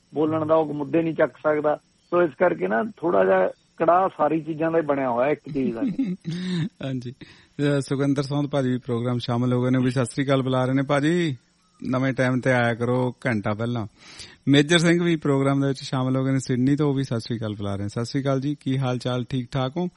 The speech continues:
Speaker 2: ਤੇ, ਅਹ, ਇੱਧਰ, ਹਾਂਜੀ, ਤੇ ਆਪਣੇ ਨਾ ਛੁਣਛੁਣੇ ਵਾਲੀ ਗੱਲ ਚੱਲ ਰਹੀ ਸੀਗੀ ਕਿ ਜਿਹੜੇ
Speaker 1: ਜੀ।
Speaker 2: ਅਕਾਲੀ ਦਲ ਵੱਲੋਂ ਛੁਣਛੁਣੇ ਵਜਾਣੇ ਆ ਨਾ, ਤੇ ਇਹ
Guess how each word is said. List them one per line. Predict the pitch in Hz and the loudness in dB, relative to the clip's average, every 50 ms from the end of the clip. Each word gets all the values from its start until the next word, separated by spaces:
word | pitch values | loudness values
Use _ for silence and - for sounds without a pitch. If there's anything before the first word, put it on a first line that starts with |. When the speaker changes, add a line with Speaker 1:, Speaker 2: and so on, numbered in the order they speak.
| - - - - - - - - _ _ - | -14 -20 -20 -20 -20 -20 -20 -20 _ _ 0
Speaker 2:
ਤੇ, | 147 147 147 147 143 143 139 139 - - _ _ _ _ _ _ _ _ _ _ _ _ _ _ _ _ _ _ - - | 2 4 6 6 6 4 4 2 0 -4 _ _ _ _ _ _ _ _ _ _ _ _ _ _ _ _ _ _ -4 -2
ਅਹ, | 147 143 135 131 127 - - - - - | 2 4 4 4 4 2 -2 -6 -8 -8
ਇੱਧਰ, | 131 127 147 156 151 151 143 143 139 135 131 - - _ _ _ - | -4 0 2 4 6 6 6 6 6 4 4 2 0 _ _ _ -4
ਹਾਂਜੀ, | 139 139 135 131 123 123 123 | 0 2 2 2 2 0 0
ਤੇ | - 170 175 180 180 - - - | 0 2 2 2 2 0 -2 -2
ਆਪਣੇ | - 160 - 196 196 202 | -2 -2 0 0 0 2
ਨਾ | 208 220 226 220 208 180 160 147 - _ _ _ - - - | 2 2 4 4 2 2 0 -2 -4 _ _ _ -18 -12 -4
ਛੁਣਛੁਣੇ | - 160 151 156 - - 180 185 185 | 2 2 2 4 4 4 4 6 6
ਵਾਲੀ | 180 180 180 175 185 | 6 6 6 6 8
ਗੱਲ | 170 151 165 156 160 127 117 - - _ _ _ - | 8 8 8 6 4 4 0 -6 -12 _ _ _ -6
ਚੱਲ | - 143 131 123 120 123 | -2 0 0 0 0 0
ਰਹੀ | 135 143 147 | 0 -2 -2
ਸੀਗੀ | 131 131 117 117 127 170 - _ _ - - - - - - - - - _ _ - | -2 -2 -4 -4 -6 -8 -10 _ _ -20 -20 -20 -20 -20 -20 -20 -20 -20 _ _ -2
ਕਿ | 147 156 160 160 165 160 160 165 - - _ _ _ _ - 135 | 0 2 2 4 2 2 2 0 -2 -6 _ _ _ _ -12 -8
ਜਿਹੜੇ | 135 127 156 165 196 202 185 | -4 0 2 4 4 4 4
Speaker 1:
ਜੀ। | 131 | 6
Speaker 2:
ਅਕਾਲੀ | 143 143 143 143 156 160 | 6 6 6 6 6 6
ਦਲ | 160 156 156 156 | 6 6 4 4
ਵੱਲੋਂ | 175 185 175 - | 2 0 0 -2
ਛੁਣਛੁਣੇ | - 160 143 135 135 127 147 143 147 147 | -2 0 0 0 2 0 2 2 2 4
ਵਜਾਣੇ | 143 139 139 131 131 131 131 123 123 | 2 2 2 2 0 0 0 -2 -2
ਆ | 123 | -2
ਨਾ, | 139 151 156 - _ _ _ _ _ _ _ _ _ _ _ - | -4 -4 -6 -8 _ _ _ _ _ _ _ _ _ _ _ -6
ਤੇ | 170 180 185 190 - - _ _ _ _ _ _ _ _ _ _ _ _ _ _ _ _ _ _ _ _ _ _ _ _ _ _ _ - | -4 -2 -2 -2 -4 -6 _ _ _ _ _ _ _ _ _ _ _ _ _ _ _ _ _ _ _ _ _ _ _ _ _ _ _ -4
ਇਹ | - 185 180 185 196 202 196 196 202 196 196 196 190 | -2 0 2 2 2 2 2 0 0 0 -2 -2 -4